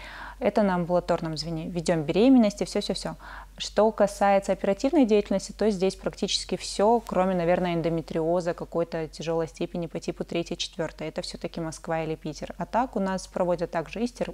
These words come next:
экстирпации матки с придатками. У нас миомы оперируются, кисты яичника, внематочные беременности, любая маточная патология. Мы также оперируем пластики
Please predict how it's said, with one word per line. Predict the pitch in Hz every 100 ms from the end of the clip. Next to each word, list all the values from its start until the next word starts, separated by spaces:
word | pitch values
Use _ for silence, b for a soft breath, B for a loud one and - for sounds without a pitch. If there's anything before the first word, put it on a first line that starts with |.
| -
экстирпации | - - 160 - 196 196 190 180 190 - B B B -
матки | 180 175 185
с | -
придатками. | - 165 170 - 170 165 165
У | 185
нас | 240 226 -
миомы | 160 160 190 202 180
оперируются, | 175 180 170 170 165 - - 165 160 160
кисты | - 240 -
яичника, | 175 160 170 - - -
внематочные | 165 214 190 175 175 - 175 165
беременности, | 165 165 165 165 160 - 165 B B B -
любая | 180 202 226 208
маточная | 190 190 175 190 190 - 175
патология. | 180 - 170 170 165 165
Мы | 160 170
также | 180 160 151 165
оперируем | 156 160 160 156 156
пластики | - 226 240 - 208 - 190